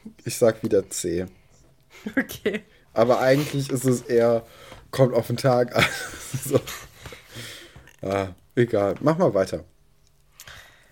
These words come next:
Speaker 2: Warum würdest du ins Internat gehen? A,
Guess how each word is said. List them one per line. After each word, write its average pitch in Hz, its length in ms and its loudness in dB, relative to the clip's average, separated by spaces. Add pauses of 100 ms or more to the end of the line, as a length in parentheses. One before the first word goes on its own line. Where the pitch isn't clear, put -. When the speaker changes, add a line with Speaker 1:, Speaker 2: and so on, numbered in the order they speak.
(200)
Speaker 2:
Warum 320 420 2
würdest 226 320 -6
du 202 100 0
ins 214 160 -2
Internat 226 580 -2
gehen? - 360 -12 (1000)
A, 202 400 2